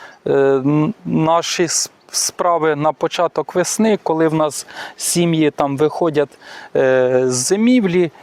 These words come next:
і получається, що <clears throat> сім'я має там певну силу, наприклад. Е, що робиться?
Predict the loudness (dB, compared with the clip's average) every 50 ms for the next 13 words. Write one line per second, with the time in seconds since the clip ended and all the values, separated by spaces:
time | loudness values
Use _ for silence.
0 | -10 _ -4 -4 -2 -2 0 0 0 0 0 0 0 0 0 -2 -2 0 0 0
1 | 0 0 -2 -4 -10 _ _ _ _ _ _ -4 -4 -4 -4 -6 -8 -4 0 2
2 | 2 2 2 0 -4 -6 -10 _ _ _ _ _ _ _ -20 -20 -16 -12 -8 -4
3 | -2 0 2 2 2 2 2 0 0 0 0 0 0 0 -2 -4 -4 -2 -2 -2
4 | 0 0 0 -2 -2 -2 -2 0 0 0 2 0 0 -2 -2 -4 -4 -2 -4 -4
5 | -2 -2 -6 -6 -6 -12 -18 -16 -14 -14 -14 -14 -14 -6 -2 2 2 2 2 2
6 | 2 0 2 2 2 2 2 2 0 0 -2 -2 -4 -4 -2 0 2 2 4 2
7 | 2 2 0 -2 -2 -2 -4 -4